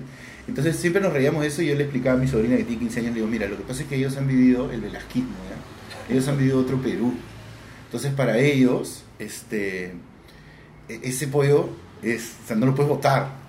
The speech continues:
Tú, que eres una hija del crecimiento económico, tienes más pollo ahí", le digo, "te importa un carajo, agarras más pollo, nada más", ¿no? Y, y, y entonces es como que las historias van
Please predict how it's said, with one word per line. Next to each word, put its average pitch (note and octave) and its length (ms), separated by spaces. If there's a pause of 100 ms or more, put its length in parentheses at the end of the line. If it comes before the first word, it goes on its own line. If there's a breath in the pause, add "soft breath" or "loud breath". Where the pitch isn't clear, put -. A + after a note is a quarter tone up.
(380)
Tú, F#3+ 240
que D#3 100
eres D3 160
una D3+ 160
hija C#3+ 100
del D3 100
crecimiento B2+ 380
económico, C#3+ 400 (100)
tienes G#3 180
más G#3 100
pollo G#3 240
ahí", G3 300
le - 60
digo, B2+ 120 (460)
"te A3+ 80
importa F3+ 260
un - 60
carajo, - 380
agarras C#3 360
más D#3+ 180
pollo, D3 380
nada C3 200
más", D3+ 240 (460 loud breath)
¿no? B2+ 220
Y, - 300
y, A2+ 340 (320)
y C3 120
entonces D3 440 (880 loud breath)
es C#3 160
como D#3+ 260
que C#3 100
las A2+ 340
historias D#3+ 380
van D#3+ 320